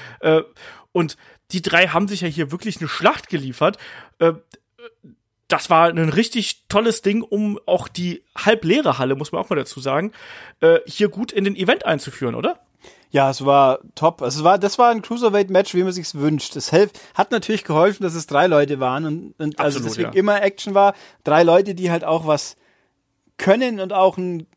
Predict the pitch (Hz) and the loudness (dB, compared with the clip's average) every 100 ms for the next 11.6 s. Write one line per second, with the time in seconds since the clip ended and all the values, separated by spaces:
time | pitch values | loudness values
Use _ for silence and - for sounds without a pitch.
0 | _ 151 156 214 - 170 196 233 202 156 | _ -10 0 0 0 -2 -4 -2 2 2
1 | 147 160 - 165 156 160 165 180 175 196 | 4 2 2 0 0 0 0 -2 -2 -4
2 | 208 185 170 - 170 196 180 165 143 170 | -6 -8 -8 -4 -2 -2 -6 -4 -2 -2
3 | 180 156 151 156 156 143 147 - 196 262 | -2 -4 -2 -2 -4 -6 -8 -2 -2 -4
4 | _ _ _ - 147 151 156 170 180 190 | _ _ _ 0 4 4 4 2 0 -2
5 | - 185 190 - 208 202 175 202 196 180 | -4 -10 -10 -8 -4 0 2 4 4 2
6 | 180 160 147 165 165 151 151 151 190 165 | -2 -6 -6 -8 -6 -4 2 4 4 2
7 | 147 151 170 120 117 123 123 117 123 107 | 2 2 2 -4 -8 -12 -14 -14 -12 -12
8 | 107 110 - _ _ _ _ 139 135 120 | -10 -12 -14 _ _ _ _ 2 4 2
9 | 120 117 156 - 165 151 170 175 196 208 | -2 0 0 -2 -10 -8 -6 -2 0 0
10 | 208 214 226 - 165 214 220 202 185 - | 2 0 -2 2 4 4 4 0 0 0
11 | 175 - - 180 - - | -6 -6 -4 -4 -4 -14